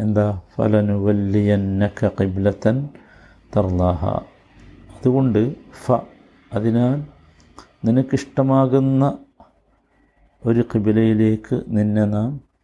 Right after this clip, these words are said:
തിരിക്കുകയാണ്. ഫലനുവല്ലിയന്നക, അവിടെ ഭയങ്കര അത്ഭുതമുള്ള പ്രയോഗമാണ്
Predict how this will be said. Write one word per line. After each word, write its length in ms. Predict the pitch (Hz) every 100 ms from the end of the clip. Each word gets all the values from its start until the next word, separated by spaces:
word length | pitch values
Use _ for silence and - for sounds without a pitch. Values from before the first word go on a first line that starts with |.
| _ _ _ 107
തിരിക്കുകയാണ്. 800 | 95 95 - 110 98 90 87 85
ഫലനുവല്ലിയന്നക, 1800 | - 117 117 113 107 101 104 101 95 101 98 98 101 95 95 90 - 135 - _ _ -
അവിടെ 300 | 110 120 127 _ _ _ _ _ _ _ _ -
ഭയങ്കര 480 | 185 92 101 110 113
അത്ഭുതമുള്ള 600 | 104 101 110 117 117 117
പ്രയോഗമാണ് 880 | 113 107 101 101 104 104 95 87